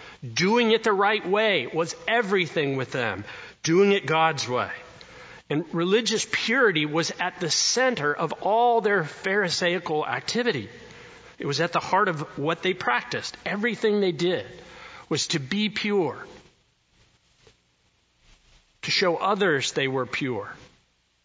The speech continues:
to show God that they were pure,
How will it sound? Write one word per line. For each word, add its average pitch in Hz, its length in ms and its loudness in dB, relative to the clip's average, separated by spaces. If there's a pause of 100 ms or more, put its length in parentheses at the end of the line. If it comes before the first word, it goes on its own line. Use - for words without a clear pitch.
(280)
to 165 100 -2
show 156 420 4 (260)
God 135 560 2 (640)
that 139 180 -4
they 117 100 -2
were 127 160 -2
pure, 202 640 -4